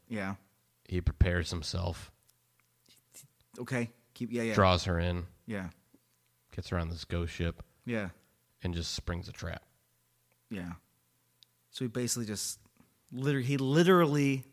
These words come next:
Speaker 1: ices her.
Speaker 2: Yeah.
Speaker 1: "Grandfather, no." And he just, like, freezes her completely.
Speaker 2: Mm-hmm.
Speaker 1: Then, like, gives her an elbow and just, she explodes. Or what does he do with her? Does he,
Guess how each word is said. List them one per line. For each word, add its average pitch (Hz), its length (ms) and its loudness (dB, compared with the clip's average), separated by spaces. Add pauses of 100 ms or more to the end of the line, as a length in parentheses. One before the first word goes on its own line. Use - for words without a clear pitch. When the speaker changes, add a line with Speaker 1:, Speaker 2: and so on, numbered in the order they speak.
(420)
Speaker 1:
ices 104 400 -2
her. 92 200 -16 (440)
Speaker 2:
Yeah. 90 180 -2 (1080)
Speaker 1:
"Grandfather, 180 440 6
no." 180 340 8
And 123 80 2
he 127 80 -2
just, 120 140 -2
like, 98 80 -6
freezes 131 500 -2
her 127 80 -2
completely. 123 560 -4 (220)
Speaker 2:
Mm-hmm. 95 240 -4 (2250)
Speaker 1:
Then, 117 100 -8
like, 92 140 -10
gives 107 200 -10
her 95 60 -6
an 90 60 -4
elbow 104 360 -6
and 104 120 -16
just, - 280 -16
she - 180 -10
explodes. 101 800 -8 (1700)
Or 139 80 -4
what 143 60 4
does 143 100 2
he 147 60 0
do 143 160 2
with 165 160 0
her? 92 160 -8
Does 110 160 -4
he, 139 220 2